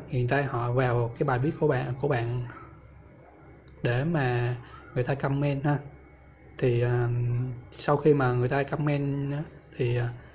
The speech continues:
à, khoảng, à, vài ngày sau á, thì, à, bạn, à, vào cái bài viết của bạn ha, bạn, à, chỉnh sửa lại ha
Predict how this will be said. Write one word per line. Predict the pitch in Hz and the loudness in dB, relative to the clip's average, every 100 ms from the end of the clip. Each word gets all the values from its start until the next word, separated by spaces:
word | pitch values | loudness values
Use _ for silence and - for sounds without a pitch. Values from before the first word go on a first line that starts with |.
| - - - - | -20 -20 -20 -10
à, | 135 123 117 120 120 - | -4 -2 0 -2 -6 -6
khoảng, | 117 123 165 | -4 -2 0
à, | 170 139 | 0 2
vài | 127 123 | 2 2
ngày | 123 120 | 2 0
sau | - 139 143 | -2 -2 -2
á, | 147 - | -2 -6
thì, | 131 117 | -4 -2
à, | 120 120 - - - - - - - - | -2 -4 -8 -16 -20 -20 -20 -20 -12 -4
bạn, | 117 120 127 | -4 -2 -2
à, | 127 127 127 127 127 127 127 131 - - | 0 0 -2 -4 -4 -4 -4 -6 -8 -2
vào | 131 120 | 0 0
cái | 156 | 0
bài | 131 | 0
viết | 127 165 | 2 2
của | 135 | 2
bạn | 143 120 | 2 0
ha, | 123 143 - - - - - - - | -2 -4 -6 -18 -20 -20 -20 -20 -6
bạn, | 123 113 120 | -4 -2 -2
à, | 123 127 127 131 127 | -2 -2 -4 -6 -6
chỉnh | 143 147 | -4 -4
sửa | 143 135 | 0 2
lại | 151 120 123 | 4 2 2
ha | 143 | 0